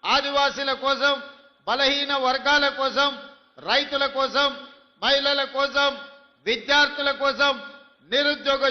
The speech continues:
యువకుల కోసం ప్రభుత్వం అమలు చేసిన సంక్షేమ పథకాలతో పాటు తెలంగాణ రాష్ట్రంలో జరుగుతున్న అభివృద్ధి పథకాలను ఒక్కసారి ఆలోచన చేయండి. వాటన్నిటిని చూసి రాబోయే మున్సిపల్ ఎన్నికల్లో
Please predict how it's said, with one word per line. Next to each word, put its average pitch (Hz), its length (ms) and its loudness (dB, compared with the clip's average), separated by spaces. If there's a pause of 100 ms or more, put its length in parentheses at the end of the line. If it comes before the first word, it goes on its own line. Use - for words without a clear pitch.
యువకుల 294 380 2 (120)
కోసం 277 340 2 (480)
ప్రభుత్వం 277 500 0 (180)
అమలు 285 260 0 (100)
చేసిన 277 320 -2 (180)
సంక్షేమ 294 400 -2 (160)
పథకాలతో 302 680 2 (100)
పాటు 277 280 0 (600)
తెలంగాణ 247 500 0 (200)
రాష్ట్రంలో 240 520 -4 (160)
జరుగుతున్న 247 520 -4 (540)
అభివృద్ధి 247 440 -2 (100)
పథకాలను 247 680 0 (520)
ఒక్కసారి 220 480 -4 (220)
ఆలోచన 220 380 -8 (140)
చేయండి. 208 380 -2 (640)
వాటన్నిటిని 269 800 0 (100)
చూసి 277 320 -2 (520)
రాబోయే 277 500 4 (100)
మున్సిపల్ 277 540 -2
ఎన్నికల్లో 302 500 0